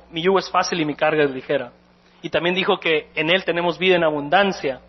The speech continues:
O sea que no hay mejor rey que pueda estar en tu trono que Jesús. Ni tú mismo eres mejor rey de ti que Jesús. Entonces, la esencia del cristianismo es que demanda que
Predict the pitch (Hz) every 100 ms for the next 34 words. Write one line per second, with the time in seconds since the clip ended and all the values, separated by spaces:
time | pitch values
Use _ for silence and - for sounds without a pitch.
0 | _ _ - - 170 190 214 208 226 226
1 | 226 220 220 214 226 226 208 202 202 202
2 | - 208 202 185 170 - 185 185 170 -
3 | - _ _ _ _ - 151 156 - 185
4 | 147 - 170 170 226 214 208 190 180 175
5 | 160 175 170 165 165 160 165 165 147 139
6 | - 139 - - _ _ - - 202 233
7 | 247 - - - - 214 214 - - 277
8 | 269 254 220 226 208 - 214 233 220 208
9 | 208 - 226 196 190 202 214 208 202 196
10 | 175 -